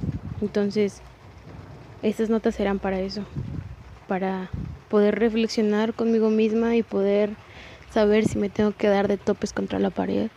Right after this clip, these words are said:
o saber si voy por buen camino, si cambié de manera que de verdad lo necesitaba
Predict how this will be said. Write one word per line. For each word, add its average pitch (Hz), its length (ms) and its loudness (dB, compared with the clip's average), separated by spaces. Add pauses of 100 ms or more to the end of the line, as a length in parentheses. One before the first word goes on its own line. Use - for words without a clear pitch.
(800)
o 185 300 4 (460)
saber 208 220 4
si - 80 -4
voy 214 140 2
por 220 140 0
buen 220 140 2
camino, 240 420 0 (300)
si 208 120 -2
cambié 202 360 2
de 202 80 4
manera 196 560 0
que 208 560 4
de 214 120 6
verdad 196 220 4
lo 196 80 4
necesitaba 214 760 2